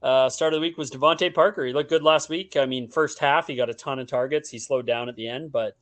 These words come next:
uh, uh, he's a athletic guy. He's proven he can be a, a valuable fantasy guy at times. So I think he's, uh, poised. And like, like Liam said earlier with his quarterback start, I think Tua's gonna have a good day t-, too. And I think Parker's gonna benefit from that.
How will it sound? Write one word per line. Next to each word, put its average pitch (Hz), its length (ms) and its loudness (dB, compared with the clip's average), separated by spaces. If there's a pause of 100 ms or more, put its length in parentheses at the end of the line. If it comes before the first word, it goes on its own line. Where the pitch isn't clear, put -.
uh, 104 260 -6 (520)
uh, 117 260 -4
he's 131 160 -8
a 120 280 -2
athletic 147 500 2
guy. 123 300 0
He's 120 180 -12
proven 147 360 -8
he 131 80 -6
can 127 180 -12
be 117 300 -10
a, - 960 -12
a 123 40 -2
valuable 131 440 2
fantasy 127 440 -6
guy 123 220 0
at 117 120 -6
times. 117 400 -10
So 113 180 -6
I 110 80 -8
think 113 260 -12
he's, 117 340 -12
uh, 110 220 -2 (340)
poised. 151 360 6
And 131 300 0
like, 127 360 0
like 127 220 -2
Liam 123 260 -4
said 120 200 -2
earlier 120 340 0
with 110 100 -6
his 110 120 -12
quarterback 113 420 -6
start, 113 240 -6
I - 20 -4
think 113 180 -10
Tua's 117 300 -6
gonna 110 160 -10
have 110 100 -8
a 113 40 -12
good 107 200 -8
day 110 180 -2
t-, - 140 -20 (100)
too. 135 300 -4
And 117 140 -2
I 113 60 -4
think 117 180 -8
Parker's 117 360 -2
gonna 113 260 -10 (360)
benefit 151 360 2
from 127 140 -8
that. 120 240 -4